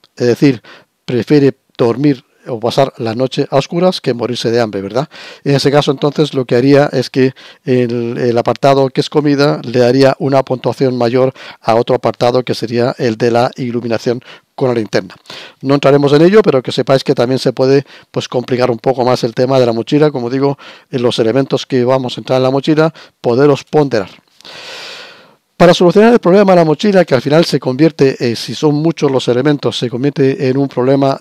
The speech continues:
del tipo N P, más bien es del tipo N P completo, es decir, del tipo resolución polinomial no determinista. Hay distintos tipos de algoritmos, los más conocidos son como la, eh, conocido como vuelta atrás, backtracking,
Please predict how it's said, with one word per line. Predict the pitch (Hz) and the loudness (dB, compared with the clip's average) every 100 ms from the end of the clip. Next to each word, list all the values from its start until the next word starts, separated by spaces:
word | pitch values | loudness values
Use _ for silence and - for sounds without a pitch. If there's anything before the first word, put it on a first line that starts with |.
| - | -6
del | 113 | -6
tipo | - 135 - 123 - | -6 -8 -4 -4 -2
N | 127 117 123 | -2 -2 0
P, | 208 240 _ _ - | 0 -2 _ _ -10
más | 120 113 | -8 -4
bien | 123 117 | -4 -4
es | |
del | 113 104 | -4 -6
tipo | 135 - 123 | -10 -8 -4
N | 117 | -2
P | 123 117 | -2 -2
completo, | 117 - 175 196 202 - | -2 0 0 0 -2 -6
es | 131 | -8
decir, | 120 131 | -4 -4
del | 117 120 | -4 -6
tipo | - 131 131 120 - - - - | -4 -4 -2 -4 -8 -20 -16 -8
resolución | 123 123 117 147 127 - _ _ - | -6 -6 0 2 0 -2 _ _ 0
polinomial | 143 135 127 123 139 127 110 113 | 2 2 0 0 2 2 -2 -2
no | 123 | -2
determinista. | 131 156 156 185 185 185 208 _ _ _ _ _ _ - - - - | 0 0 2 2 0 0 -2 _ _ _ _ _ _ -20 -20 -20 -4
Hay | 151 147 | 2 2
distintos | 131 - 131 127 | 2 -2 -4 -4
tipos | - 147 147 | -2 0 4
de | |
algoritmos, | 160 170 190 185 180 180 - 127 | 4 4 2 0 -2 -2 -8 -8
los | 110 | -6
más | 127 - | -6 -6
conocidos | 127 123 147 143 - | -6 -4 -2 -2 -2
son | 135 | -4
como | 135 135 127 127 | -2 -4 -2 -2
la, | 120 117 - - | -2 -4 -6 -12
eh, | 110 | -10
conocido | 113 113 131 123 | -8 -8 -6 -8
como | 117 104 | -6 -4
vuelta | 117 120 127 | -2 0 0
atrás, | 147 190 - - - - | 2 2 0 -18 -20 -8
backtracking, | - 123 - 156 175 180 175 | -4 0 2 2 2 -4 -4